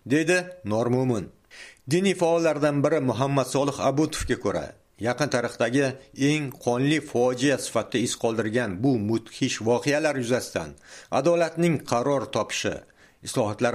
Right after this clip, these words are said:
va'dasini berayotgan yangi hokimiyat uchun ham yuzlab qurbonlar xotirasi, shuningdek, xolis xulosalarni kutayotgan xalqaro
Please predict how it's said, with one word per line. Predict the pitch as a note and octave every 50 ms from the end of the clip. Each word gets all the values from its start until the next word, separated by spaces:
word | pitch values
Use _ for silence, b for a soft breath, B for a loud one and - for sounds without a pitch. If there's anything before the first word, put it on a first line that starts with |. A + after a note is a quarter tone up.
| A2 A2+
va'dasini | A2+ G#2+ G#2+ G2 - B2 A#2+ A2+ A2+
berayotgan | A2+ G#2 G#2+ G#2 - - B2+ A#2+ G#2 G#2+
yangi | G#2 G2+ A2 A2 B2+ B2 G#2 - - _ _ -
hokimiyat | A#2 A2+ G#2+ - A2 G2 G2 A#2+ C3 B2+ C3+ C3
uchun | C3 - D3 C3 G#2+ A#2
ham | B2+ C3 B2+ A#2+ B2 - B B B B A2+ B2
yuzlab | C#3+ B2+ A#2 D3+ C#3+ C#3 - - - - -
qurbonlar | C3 B2 A2+ G2+ G#2+ G#2+ G#2+ A2 A#2 A2+ G#2+ - -
xotirasi, | A2 G#2+ G#2+ - A2 A2 G#2 - - A#2+ F#2+ E2 D2 - -
shuningdek, | - G2 A2 C3+ C#3 C#3 D3+ D3 D3 - B B B B B B -
xolis | C#3+ D3 E3 F3 F3 - -
xulosalarni | - C#3 B2+ A#2+ - B2 A#2 A#2 A#2 A2+ B2+ B2 -
kutayotgan | - - A#2 G#2 - - A2+ A2 G#2+ -
xalqaro | A2 F#2+ F#2+ - G#2 G#2 G#2+